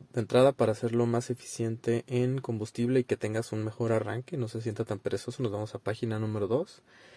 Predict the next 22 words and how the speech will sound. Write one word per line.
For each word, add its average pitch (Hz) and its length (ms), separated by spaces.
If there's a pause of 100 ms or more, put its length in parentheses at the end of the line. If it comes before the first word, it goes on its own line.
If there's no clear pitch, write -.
(360)
Y 127 100
en 113 40
la 110 140
parte 131 240
de 151 40
abajo 151 460 (100)
a 123 140
veces 127 400
está 117 340
en 110 240
A 107 180
T. 123 360 (540)
Si - 140
lo 117 100
cambiamos 127 520
a 113 140
M 123 240
T 170 320 (1040)
y 123 60
le 110 100
damos 117 440 (100)
OK, - 260